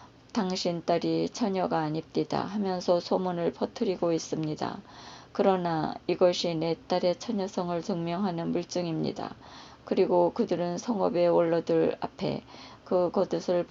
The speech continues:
펴놓아야 한다. 그러면 그 성읍의 원로들은 그 남자를 붙잡아서 벌을 주어야 한다. 원로들은 그에게 음 백 세겔을 벌금으로 받아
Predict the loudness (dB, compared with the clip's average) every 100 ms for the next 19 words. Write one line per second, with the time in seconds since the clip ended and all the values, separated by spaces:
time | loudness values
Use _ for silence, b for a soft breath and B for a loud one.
0 | -2 0 0 0 0 0 -2 -4 -4 -6
1 | -8 B B B -4 2 4 4 -2 -2
2 | -2 0 0 -2 0 2 4 4 4 2
3 | 0 0 -2 -4 B B B B 0 2
4 | 2 -2 0 0 0 0 -4 -2 0 0
5 | -2 0 -2 0 0 0 -2 2 2 4
6 | 0 -4 -6 -6 -8 B B B B 4
7 | 6 6 4 2 2 2 -4 0 0 0
8 | 2 2 0 B B -4 -2 -2 -4 -4
9 | -4 -6 -14 -4 -2 0 0 2 2 0
10 | 2 0 2 -2 -2 0 0 -2 -2 -4